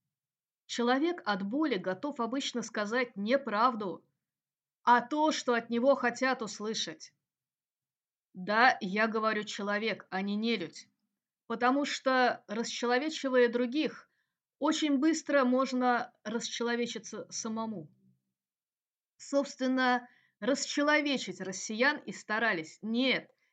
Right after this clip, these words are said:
не злобные западные спецслужбы, а российские силовики и пропагандисты,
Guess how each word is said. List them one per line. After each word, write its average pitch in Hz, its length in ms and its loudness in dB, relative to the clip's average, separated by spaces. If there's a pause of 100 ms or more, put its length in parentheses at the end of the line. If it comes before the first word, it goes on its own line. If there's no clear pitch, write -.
(100)
не 247 240 2
злобные 233 680 0
западные 180 580 -6
спецслужбы, 170 800 -10 (540)
а 226 140 4
российские 262 840 2
силовики 196 680 -4
и 202 160 -8
пропагандисты, 214 1040 -4